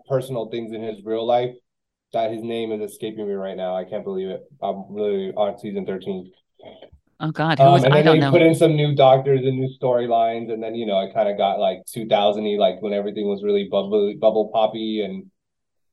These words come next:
Speaker 1: Britney was out. It was, like, two thousand three.
Speaker 2: Yes,
Speaker 1: It
Speaker 2: thank
Speaker 1: was,
Speaker 2: you.
Speaker 1: wasn't
Speaker 2: Thank you for the reference.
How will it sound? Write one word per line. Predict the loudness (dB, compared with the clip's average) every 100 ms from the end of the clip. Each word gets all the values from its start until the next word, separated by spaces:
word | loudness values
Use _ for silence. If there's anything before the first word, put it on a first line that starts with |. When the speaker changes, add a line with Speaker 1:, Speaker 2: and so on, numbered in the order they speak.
| _ _ _
Speaker 1:
Britney | -2 0 0
was | 2 6
out. | 8 8 8
It |
was, | 4 -2
like, | -4
two | 0
thousand | 2 4 2 -2
three. | -4 -4 -2 -2 -4 -10 -10
Speaker 2:
Yes, | -4 -2 0
Speaker 1:
It | 2
Speaker 2:
thank |
Speaker 1:
was, | 2 2
Speaker 2:
you. | 2
Speaker 1:
wasn't | 4 6
Speaker 2:
Thank | 4
you | 4
for | 4
the |
reference. | 2 2 -2 -6 -10